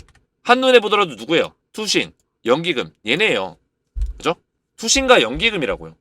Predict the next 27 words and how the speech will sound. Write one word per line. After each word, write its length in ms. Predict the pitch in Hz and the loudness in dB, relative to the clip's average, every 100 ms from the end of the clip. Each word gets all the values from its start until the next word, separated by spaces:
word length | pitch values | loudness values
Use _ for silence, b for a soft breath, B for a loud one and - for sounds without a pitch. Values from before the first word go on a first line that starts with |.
| _ _ | _ _
그러면 200 | 165 156 | -4 0
얘네들이, 800 | 117 202 233 190 180 196 107 80 _ _ _ - | 2 4 2 2 0 -2 -4 -6 _ _ _ -8
이 140 | 285 | -6
주포 480 | 285 262 - - 226 | -6 -10 -14 -2 -2
세력들이 640 | 220 196 160 160 196 98 - _ _ | 0 -4 -2 0 0 0 -4 _ _
물량을 600 | - 117 170 226 233 226 - | -14 -8 2 4 4 2 -2
어디서 440 | - 143 233 240 | -2 -2 -2 -2
많이 240 | 196 127 156 | 0 -2 -4
담았냐? 640 | - 110 107 135 143 87 _ _ _ - | -6 -6 0 4 4 2 _ _ _ -8
계속 300 | - 220 233 | -2 0 0
물량 280 | 139 170 185 | 2 2 2
담고 280 | 127 123 120 | -2 -6 -2
있죠. 240 | 123 156 _ _ | -2 -2 _ _
그죠? 220 | - 196 _ _ _ | -2 -2 _ _ _
결국에는 500 | 156 208 240 240 233 | 4 4 4 0 2
이 160 | 202 175 | 0 -4
주포 400 | - 147 - 226 | -10 -14 -6 -2
세력들은 560 | 226 180 170 208 190 101 - _ _ _ | -2 -2 0 2 2 0 -16 _ _ _
십육만 1040 | - 240 247 _ _ _ 123 147 208 220 | -6 -4 -4 _ _ _ -12 -8 -2 2
원대, 320 | 185 - 95 82 _ _ _ | 0 -2 -10 -12 _ _ _
이십만 480 | 139 160 220 214 175 | -10 -8 -6 -2 0
원대 320 | 143 - 80 _ | 0 -6 -12 _
이 180 | 147 196 | -8 -8
구간에서 400 | - 127 160 147 | -8 -4 -4 -4
물량을 340 | 98 120 143 | -6 -2 -2
많이 220 | 95 98 156 | -4 -6 -2
담았어요. 480 | 190 127 - 82 | 0 0 -6 -12